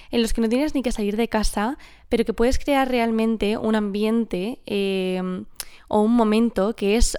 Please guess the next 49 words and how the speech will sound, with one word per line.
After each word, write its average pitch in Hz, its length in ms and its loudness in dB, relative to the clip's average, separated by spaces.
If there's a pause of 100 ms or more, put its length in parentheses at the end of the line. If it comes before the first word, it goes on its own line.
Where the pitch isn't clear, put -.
(120)
solo 240 320 0
para 208 220 2
ti 214 360 -2 (460)
y, 226 340 4 (480)
y 214 120 -6
que 214 100 0
puedes 226 280 4
disfrutar, 190 580 0
¿no? 202 300 -4
Eso 208 200 -6
sin 185 180 -10
tener 190 240 -6
que 233 100 -6
salir 208 300 -4
ni 220 100 -2
siquiera 202 340 -6
a 190 40 -6
la 180 120 -10
calle. 180 420 -6 (460)
Y 226 80 4
a 214 60 8
mí 220 120 6
me 262 80 6
encanta 196 460 2
también, 180 380 -2
me 190 100 -2
encanta, 202 720 2
es 214 160 -2
verdad 220 300 2
que 233 100 0
lo 202 140 6
hago, 202 240 2
lo 202 120 2
hago 208 200 2
poco, 190 260 0
debería 196 320 2
hacerlo 202 320 -4
más, 190 320 -2 (320)
pero 226 160 4
me 214 80 6
gusta 214 300 2
mucho 214 240 -2
y - 20 -2
cuando 202 260 0
vivía 190 320 2
sola 208 300 2
disfrutaba 190 540 -2
mucho 196 300 -6
de, 196 440 -2